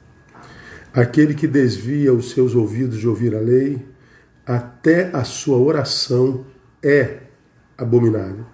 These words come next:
Desviou os ouvidos de ouvir a lei, optou pela transgressão,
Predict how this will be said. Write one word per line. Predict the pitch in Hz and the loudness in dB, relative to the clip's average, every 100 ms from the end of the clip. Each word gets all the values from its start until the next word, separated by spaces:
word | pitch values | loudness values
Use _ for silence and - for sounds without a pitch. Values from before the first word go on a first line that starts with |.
| _ _ _ _ - - - - - - - - | _ _ _ _ -20 -20 -20 -20 -20 -20 -20 -10
Desviou | 117 139 160 180 190 196 165 - - _ _ _ _ _ _ _ _ _ _ _ | -2 0 2 4 4 2 -2 -8 -20 _ _ _ _ _ _ _ _ _ _ _
os | 156 147 | -2 2
ouvidos | 156 123 143 139 104 95 - - - - _ _ _ _ - - _ - - - | 4 2 -2 -2 -4 -8 -12 -18 -20 -20 _ _ _ _ -20 -20 _ -20 -20 -16
de | - 127 | 0 2
ouvir | 120 151 | 4 2
a | 135 | 2
lei, | 113 113 98 - - _ _ _ _ _ _ - - - _ | -2 -2 -6 -10 -20 _ _ _ _ _ _ -20 -20 -20 _
optou | - 135 - - 156 | 2 2 2 -2 0
pela | 160 151 | 2 0
transgressão, | 143 147 139 139 135 - 131 117 98 | 0 -2 -2 -2 -2 0 0 0 -4